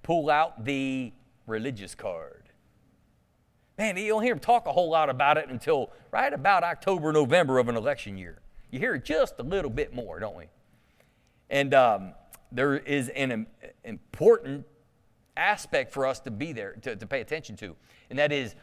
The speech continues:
what is genuine and what is not. Well,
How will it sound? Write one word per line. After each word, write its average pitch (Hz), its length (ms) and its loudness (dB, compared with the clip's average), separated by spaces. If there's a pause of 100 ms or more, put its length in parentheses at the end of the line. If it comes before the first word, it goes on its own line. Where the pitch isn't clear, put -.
(160)
what 208 140 -8
is 170 100 -6
genuine 95 640 -8 (720)
and 117 80 -8
what 98 120 -2
is 80 120 -10
not. 82 240 -16 (1300)
Well, 135 320 4